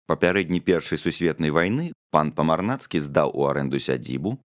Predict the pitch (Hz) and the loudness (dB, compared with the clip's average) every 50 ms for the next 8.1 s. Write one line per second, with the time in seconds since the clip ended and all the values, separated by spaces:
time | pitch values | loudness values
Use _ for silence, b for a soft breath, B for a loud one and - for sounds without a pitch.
0 | _ _ - - - 98 - 117 127 139 143 127 - 80 73 80 82 78 71 73 | _ _ -6 -6 -4 -2 0 0 0 0 -2 -2 -4 -2 0 2 2 2 2 0
1 | 71 67 64 - - - - 76 76 - - 78 - - 76 73 - 80 76 71 | 0 0 -2 -4 -4 -2 0 0 2 0 0 -2 -2 -2 -2 0 0 0 0 2
2 | 67 65 62 - - - - - - 104 113 117 117 117 113 110 107 - _ _ | 0 -2 -4 -4 -6 -8 -4 0 0 2 2 0 -2 -2 -4 -6 -8 -12 _ _
3 | _ _ _ _ _ _ 180 180 147 101 76 69 69 65 60 - - 55 50 - | _ _ _ _ _ _ 0 0 0 0 -2 -2 -2 -2 -4 -4 -8 -10 -10 -12
4 | _ _ _ _ _ _ _ _ _ _ _ _ _ _ _ _ _ _ _ - | _ _ _ _ _ _ _ _ _ _ _ _ _ _ _ _ _ _ _ -6
5 | 80 78 - 76 73 73 69 - - - - - 82 87 131 147 139 87 - - | -4 -2 0 0 0 0 -2 -4 -6 -6 -2 0 0 0 2 0 -2 -2 -4 -6
6 | - _ _ _ _ _ - - - 78 73 69 78 87 90 85 71 67 65 65 | -12 _ _ _ _ _ -10 -4 0 0 0 2 0 0 0 0 -2 -4 -4 -4
7 | 65 67 67 65 73 71 65 64 64 65 64 - - - 80 90 - - 67 64 | -4 -4 -2 -2 -2 -2 -2 -2 -4 -6 -8 -6 -6 -4 -4 -4 -4 -6 -8 -8
8 | - | -8